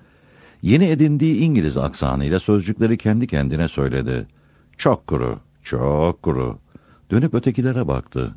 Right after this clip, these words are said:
Odada göz gezdirdi. Orta yaşlı sekreterle göz göze geldi. Kadın ciddi ciddi bakıyordu Kip'e. Hintli biri olan. Kip gülümseyip kitap raflarına yanaştı.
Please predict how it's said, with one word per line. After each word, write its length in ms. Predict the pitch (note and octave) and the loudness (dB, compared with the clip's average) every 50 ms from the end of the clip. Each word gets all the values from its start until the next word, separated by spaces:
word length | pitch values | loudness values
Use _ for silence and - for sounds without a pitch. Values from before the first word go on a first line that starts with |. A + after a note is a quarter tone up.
| - - | -14 -8
Odada 340 | - D2 A#1+ C2 - D#2 D#2+ | -6 -6 -4 -2 -2 -2 0
göz 280 | C2+ F#2 F#2+ G2+ F#2 | 0 0 0 -2 -2
gezdirdi. 580 | - C#2 C2 A#1 G#1 A#1+ B1+ A#1 A1+ B1+ A#1+ - - - - _ _ | -2 -4 -4 -4 -4 -6 -6 -6 -6 -6 -6 -8 -12 -20 -20 _ _
Orta 300 | - D2 C#2 - - D2+ | -2 -2 -2 -2 -2 -2
yaşlı 300 | C#2+ C2+ A#1+ - - D#2+ | -2 -2 -4 -4 -6 -6
sekreterle 560 | - - D2+ D2+ D#2+ D2+ D2 E2+ D#2 C#2+ C#2+ | -4 -4 -4 -2 -2 -2 -2 -2 0 0 -2
göz 260 | C2+ C2+ C2+ C2+ A1+ | -2 -2 -2 -4 -4
göze 260 | A1 C2 A#1 A#1 C2 A#1+ | -4 -6 -6 -4 -4 -4
geldi. 440 | B1 B1 B1 B1 A#1 C2 B1+ A#1 - _ _ _ _ _ _ _ - | -4 -4 -4 -6 -6 -6 -6 -8 -10 _ _ _ _ _ _ _ -4
Kadın 300 | - B2 A#2 D#3+ D3+ A#2 | -2 0 2 2 2 2
ciddi 380 | F2+ A2 G#2 F#2 D3 E3 C#3 | 0 -2 0 0 0 0 0
ciddi 380 | E2+ D#2+ E2 D2 - G#2+ G#2+ - | -2 -2 -4 0 0 0 2 2
bakıyordu 440 | C#2+ C#2+ - G2 E2+ C2 G#1+ B1 C2 | 0 -2 0 -2 -2 -2 -2 -6 -8
Kip'e. 400 | - - - - B1 A#1+ A#1 G1+ - _ _ _ _ _ - | -8 -8 -8 -6 -4 -4 -4 -6 -10 _ _ _ _ _ -2
Hintli 300 | A#2+ C3+ A2+ - C#3+ C#3+ | -2 -2 0 0 2 2
biri 140 | C#3 C3+ C3 | 2 2 2
olan. 400 | C3+ B2+ A2+ E2+ C#2 B1+ A1+ - - _ _ _ _ _ _ _ _ _ | 2 2 0 0 -2 -2 -4 -8 -12 _ _ _ _ _ _ _ _ _
Kip 240 | - - G3 - B2+ | -2 -2 -2 0 2
gülümseyip 540 | C3+ D#3 D#3 E3 C#3+ - D3 D3+ C#3+ - - | 2 2 2 2 2 2 2 2 2 0 -4
kitap 320 | - - B2 A#2+ - - | -4 -2 -2 -2 0 0
raflarına 420 | D2+ C#2 - - C#2+ C#2 B1+ C2+ C#2 | -2 -2 0 -2 -2 -2 0 0 -2
yanaştı. 640 | C2+ C2 B1+ B1+ B1 - - - - A#1+ B1+ - | -2 -2 -4 -4 -6 -8 -8 -6 -6 -6 -6 -6